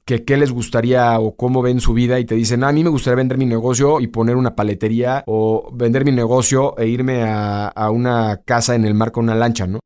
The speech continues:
Entonces no estás del todo a gusto con tu negocio ni te apasiona, ¿no? Si fuera así, pues no estarías pensando necesariamente en eso.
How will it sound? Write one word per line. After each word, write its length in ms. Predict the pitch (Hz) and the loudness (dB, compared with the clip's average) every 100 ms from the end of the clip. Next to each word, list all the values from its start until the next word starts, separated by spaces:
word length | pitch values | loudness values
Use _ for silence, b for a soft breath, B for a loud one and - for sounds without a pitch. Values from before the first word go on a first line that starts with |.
| 127 | -10
Entonces 340 | 127 143 143 | -8 -4 -2
no 80 | 156 | 0
estás 280 | 170 202 139 | 0 -2 0
del 160 | 123 | -2
todo 880 | - - 147 147 139 123 117 113 110 | -2 2 4 4 4 2 2 0 -2
a 80 | 107 | -2
gusto 280 | 117 139 156 | -2 -2 0
con 140 | 120 | 0
tu 100 | 107 | 0
negocio 300 | 110 127 135 | 2 2 2
ni 80 | 131 | 0
te 80 | 110 | -2
apasiona, 500 | 92 104 151 175 208 | -4 -2 0 0 -2
¿no? 380 | 110 151 185 107 117 | -6 -8 -10 -6 -4
Si 100 | 113 | -4
fuera 220 | 110 135 | -2 0
así, 160 | 143 151 | 0 -2
pues 180 | 127 113 | -2 -2
no 60 | |
estarías 320 | 120 131 127 | -2 -2 -2
pensando 360 | 120 120 117 123 | -2 -4 -2 -2
necesariamente 520 | 113 95 107 104 95 | -4 -4 -6 -6 -6
en 80 | 90 | -8
eso. 140 | 82 | -10